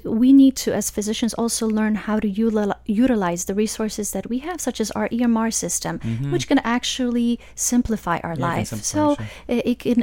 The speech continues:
Speaker 1: you know, bring out the things that we really need to focus on.
Speaker 2: Mm-hmm.
Speaker 1: Um, again, you know, when we look at all that in perspective, I think we have to also think about the fact that it decreases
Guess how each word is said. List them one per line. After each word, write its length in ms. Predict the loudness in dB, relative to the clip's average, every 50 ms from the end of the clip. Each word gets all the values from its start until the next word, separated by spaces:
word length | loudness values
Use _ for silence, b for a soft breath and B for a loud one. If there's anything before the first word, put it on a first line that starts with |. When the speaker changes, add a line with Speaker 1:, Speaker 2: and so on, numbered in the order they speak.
| 2 4 4
Speaker 1:
you 60 | 4
know, 120 | 4 4
bring 280 | 2 2 2 2 2 2
out 120 | 2 -2
the 80 | -2 -4
things 280 | -2 0 0 0 0 0
that 140 | -4 -4
we 180 | -2 -2 0 0
really 220 | 0 0 2 2 2
need 160 | 0 0 -2
to 120 | -6 -12
focus 500 | -12 -6 -2 -2 -2 -2 -4 -4 -4 -4
on. 200 | -4 -2 -4 -4 -4 -6
Speaker 2:
Mm-hmm. 760 | -8 -12 -20 -16 -14 -12 -12 -10 -8 -8 -8 -8 -6 -2 0
Speaker 1:
Um, 340 | 2 2 4 4 2 2 2
again, 520 | 0 -2 0 2 2 4 4 4 2 0 -4 -8 -12 -12 -12 -16 -18 -20 -20 -20 -20 -20 -14 -4 0
you 100 | 2 2
know, 180 | 4 2 2 0
when 360 | -2 -4 -2 2 4 6 6
we 100 | 6 6
look 200 | 4 2 0 -2
at 100 | -4 -6 -8 -20 -20 -20 -20 -16 -6 -2
all 220 | 0 0 0 2
that 260 | 2 2 2 0 0
in 160 | 0 0 0
perspective, 880 | 0 0 -4 -2 -2 -4 -2 0 0 0 -2 -2 -6 -6 -6 -6 -10 -18 -14 -8
I 140 | -6 -6 -6
think 420 | -6 -8 -4 0 2 2 4 2
we 80 | 2 -2
have 200 | 0 -2 -2 -4
to 120 | -4 -4 -2
also 240 | -2 -2 -2 -4
think 260 | -4 -2 -2 -2 -2 -2
about 580 | -4 -2 -2 0 0 0 0 -2 -4 -8 -10 -10 -16 -18 -14 -10
the 160 | -6 -6 -6
fact 340 | -6 -4 -4 -4 -4 -4 -2
that 80 | -2 -2
it 180 | -2 -2 -4 -4
decreases 640 | -6 -6 -6 -4 -4 -4 -4 -4 -6 -6 -6